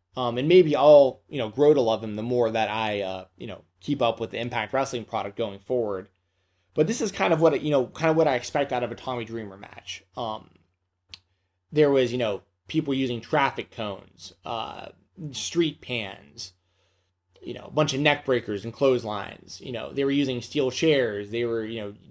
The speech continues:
Tommy Dreamer hits his D D T, you know, hits his D V D. Uh, Eli, you know,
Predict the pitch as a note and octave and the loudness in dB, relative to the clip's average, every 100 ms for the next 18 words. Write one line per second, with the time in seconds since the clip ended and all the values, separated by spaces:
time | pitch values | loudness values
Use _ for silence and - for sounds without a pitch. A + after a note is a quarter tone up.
0 | B2 _ _ _ - C3+ C#3 B2 C#3+ C#3+ | -20 _ _ _ -8 -4 -4 -4 -4 -2
1 | C3+ C#3 B2+ B2+ C3+ B2 B2 F#3 D3+ B2 | -4 -4 -8 -8 -8 -8 -6 -2 -2 -2
2 | G2+ G#2 G2+ G#2+ A#2+ A#2 A2 F3 D#3 C#3 | -6 -12 -14 -14 -12 -12 -6 -4 -2 -4
3 | B2 A2+ G2+ - _ _ _ - A2+ G#2 | -4 -6 -8 -12 _ _ _ -6 -4 -4
4 | G2+ - D#3 C3+ B2+ A#2+ A#2 A#2+ A2+ G#2+ | -4 0 2 4 2 0 -2 -2 -2 -4